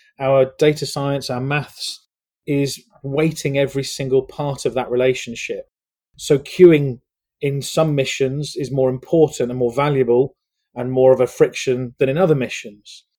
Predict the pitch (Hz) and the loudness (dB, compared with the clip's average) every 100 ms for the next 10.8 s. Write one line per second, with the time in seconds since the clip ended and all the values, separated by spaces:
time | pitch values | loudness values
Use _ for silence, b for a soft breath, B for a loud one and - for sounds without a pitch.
0 | _ _ _ - 147 151 156 - 143 135 | _ _ _ -2 2 2 -2 -4 -4 -4
1 | - 165 151 143 139 _ _ _ 143 131 | -2 4 4 4 -2 _ _ _ -6 0
2 | 147 139 143 127 _ _ - 127 175 - | 0 0 -2 -8 _ _ -18 -2 -2 -2
3 | - 131 123 165 - 139 123 117 123 151 | -6 -8 0 -2 -2 -4 0 0 0 -2
4 | 151 - 123 120 165 160 139 127 117 123 | -2 -4 -6 -4 -6 -6 -8 -8 -4 -4
5 | 120 127 147 147 - - 120 117 117 - | -2 -2 -2 -2 -4 -4 -4 -6 -12 -8
6 | 185 - 139 123 113 107 98 _ _ _ | -8 -8 -6 -4 -2 -6 -6 _ _ _
7 | 135 127 120 117 113 117 110 - 101 95 | 0 2 2 -2 -8 -10 -12 -10 -12 -14
8 | _ _ _ _ _ - 160 - 160 151 | _ _ _ _ _ -2 -2 -2 -6 -2
9 | 185 - 156 151 160 175 175 165 170 156 | -2 -2 -8 -8 -6 -2 -2 -4 -6 -4
10 | 151 160 - - 104 107 - - | -4 -6 -8 -6 -6 -6 -12 -20